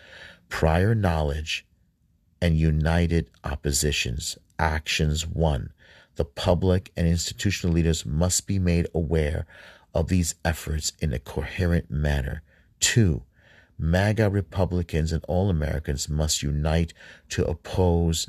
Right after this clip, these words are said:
their agenda. And this is the problem. They have, they're not, they, they're not successful. The fact that I'm reading this and the fact that you have people now, there's a, a Jericho movement,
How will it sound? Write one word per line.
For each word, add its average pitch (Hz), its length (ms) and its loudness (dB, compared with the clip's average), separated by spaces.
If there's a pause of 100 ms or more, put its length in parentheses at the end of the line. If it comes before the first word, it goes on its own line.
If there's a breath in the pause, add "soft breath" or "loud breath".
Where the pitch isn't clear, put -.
their 82 560 0 (100)
agenda. 76 640 -6 (1160 soft breath)
And 78 200 2
this 95 180 4
is 101 80 -2
the - 80 -2
problem. 82 360 -4
They 80 120 -2
have, 80 320 -4
they're 78 400 0
not, 87 360 -2
they, 90 220 0
they're 82 140 2
not 76 200 -2
successful. - 680 -2 (260 loud breath)
The - 80 -10
fact - 360 -4
that - 200 -2
I'm 73 400 -4
reading 92 460 2
this - 480 -2 (260 loud breath)
and 85 140 -2
the 73 80 -4
fact 87 340 -4
that 85 160 -6
you 73 80 -2
have 78 240 -6
people - 320 -2
now, 80 400 0 (380 loud breath)
there's 85 180 2
a, 78 240 0
a 82 100 -4
Jericho 90 720 0
movement, 60 640 -6